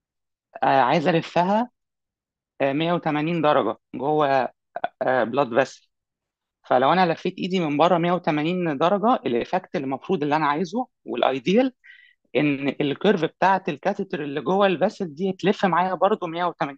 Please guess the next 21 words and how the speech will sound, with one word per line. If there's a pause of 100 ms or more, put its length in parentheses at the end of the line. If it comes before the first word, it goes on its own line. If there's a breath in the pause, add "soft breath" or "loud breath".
(140)
درجة. (480 soft breath)
ده
اللي
بنسميه (760)
يعني (120)
one
to
one
ratio. (180)
ده
الايديال
ريشيو
اللي
احنا
بنبقى
عايزين
نوصل
له
في
اي
ديفايس،